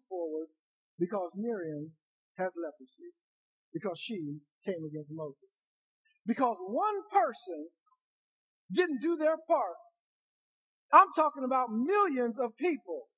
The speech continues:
had to wait. Whole church got away 'cause you're not doing your part.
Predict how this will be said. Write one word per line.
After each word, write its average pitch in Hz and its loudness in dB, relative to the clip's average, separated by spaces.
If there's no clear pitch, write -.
had 302 6
to 247 -2
wait. 294 2
Whole 403 8
church 370 2
got 311 4
away 320 2
'cause 220 0
you're 269 -4
not 214 -4
doing 214 -4
your 202 -4
part. 226 -6